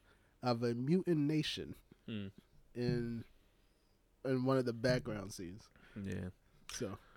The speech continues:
Speaker 2: I kinda hate modern movie news culture.
Speaker 1: Yeah, I know, right? <laughs> Can I just be surprised?
Speaker 2: Yeah.
Speaker 1: <laughs> Can I just, like, come on.
Speaker 2: I know it's very boomer of me to say, but we get too much news about these
Speaker 1: Yeah.
Speaker 2: shows and movies and stuff.
Speaker 1: Yeah.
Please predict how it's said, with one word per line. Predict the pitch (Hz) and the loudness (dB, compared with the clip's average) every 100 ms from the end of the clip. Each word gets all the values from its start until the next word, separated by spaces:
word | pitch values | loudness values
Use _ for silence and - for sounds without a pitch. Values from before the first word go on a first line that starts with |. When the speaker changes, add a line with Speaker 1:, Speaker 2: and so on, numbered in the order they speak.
| - | 4
Speaker 2:
I | 226 | 8
kinda | 427 131 | 10 8
hate | 95 113 101 | 8 8 8
modern | 104 104 104 | 10 10 8
movie | 104 107 107 | 6 4 4
news | 107 110 - - | 6 4 2 -2
culture. | 117 113 | 4 10
Speaker 1:
Yeah, | |
I | 160 | 12
know, | 185 226 214 | 12 12 12
right? | 185 247 285 277 | 12 12 12 12
<laughs> | 269 294 269 262 202 - - 220 - | 12 12 12 12 12 12 6 0 8
Can | 311 | 12
I | 359 | 12
just | 311 349 262 | 12 12 12
be | 294 311 | 12 12
surprised? | 262 208 277 285 302 294 247 | 12 12 12 12 12 12 12
Speaker 2:
Yeah. | 110 262 262 262 269 - - - - - | 12 12 12 12 6 -4 -20 -18 -16 -16
Speaker 1:
<laughs> | - - _ - - - | -18 -20 _ -20 -12 8
Can | 294 | 12
I | 302 277 | 12 12
just, | 170 302 277 180 214 277 - - - - - | 12 12 12 12 6 -4 -6 -10 -12 -8 4
like, | 262 247 | 6 12
come | 302 277 | 12 12
on. | 165 110 120 151 | 12 12 6 8
Speaker 2:
I | 160 | 10
know | 156 | 12
it's | 139 123 | 10 10
very | 123 123 117 | 10 12 12
boomer | 101 123 117 113 | 10 10 10 8
of | 104 107 | 6 4
me | 104 | 2
to | 101 | 4
say, | - 107 101 | 8 8 8
but | 98 101 | 6 2
we | 151 | 0
get | 165 117 - | 0 -2 -4
too | - 107 | -2 0
much | 95 92 101 | 0 -2 -4
news | 95 95 | -4 -4
about | 92 95 - | -4 -4 -4
these | 98 101 175 | -10 -10 -6
Speaker 1:
Yeah. | 208 214 147 131 | 0 4 6 6
Speaker 2:
shows | 120 95 | 2 0
and | 98 95 | -4 -6
movies | 95 196 196 | -6 -6 -6
and | - | -2
stuff. | 208 | 12
Speaker 1:
Yeah. | 208 170 143 | 12 12 12